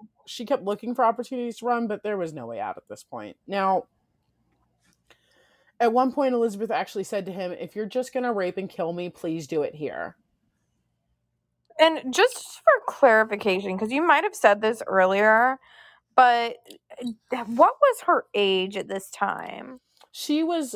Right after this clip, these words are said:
Speaker 1: fourteen.
Speaker 2: Okay, okay. I was thinking that we were around there. I just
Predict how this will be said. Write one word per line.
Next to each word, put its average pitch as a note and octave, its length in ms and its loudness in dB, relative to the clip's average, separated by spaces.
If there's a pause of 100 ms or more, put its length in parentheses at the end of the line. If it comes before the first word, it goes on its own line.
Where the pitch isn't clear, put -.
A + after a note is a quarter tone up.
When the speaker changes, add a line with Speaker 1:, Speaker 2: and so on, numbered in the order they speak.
(120)
Speaker 1:
fourteen. - 640 -4 (680)
Speaker 2:
Okay, A3+ 460 4
okay. A3+ 220 2
I A3+ 100 4
was D4+ 200 0
thinking E4 720 -4
that B3 240 2
we B3 120 -2
were A3 240 4
around G3 360 4
there. A3+ 240 4
I G#3 60 0
just - 200 -18